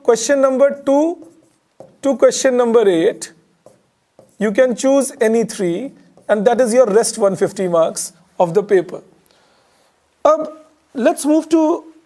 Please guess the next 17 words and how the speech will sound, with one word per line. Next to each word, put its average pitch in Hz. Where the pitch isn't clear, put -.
the 254
way 254
they 262
have 262
asked 190
it। 226
अभी 240
तक 330
उन्होंने 285
क्या 240
किया 196
है, 180
that 190
the 240
first -
part, 180
section 277